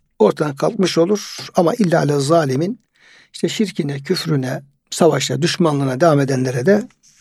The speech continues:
düşmanlık da devam etmiş olur. Şimdi kıymetli hocam, bu ayet-i kerime üzerine geçen hafta siz epey müzakerede bulundunuz.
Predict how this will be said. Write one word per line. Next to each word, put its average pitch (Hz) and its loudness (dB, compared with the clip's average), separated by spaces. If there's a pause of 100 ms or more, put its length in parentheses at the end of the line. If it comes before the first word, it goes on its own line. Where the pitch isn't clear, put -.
(120)
düşmanlık 139 0
da 190 6
devam 143 4
etmiş 214 -2 (640)
olur. 139 4 (680)
Şimdi 233 4
kıymetli 240 4
hocam, 180 4 (100)
bu 202 6
ayet-i 196 4
kerime 185 4
üzerine 170 2
geçen 175 0
hafta 160 0
siz 165 -2
epey 170 2
müzakerede 151 0
bulundunuz. 156 0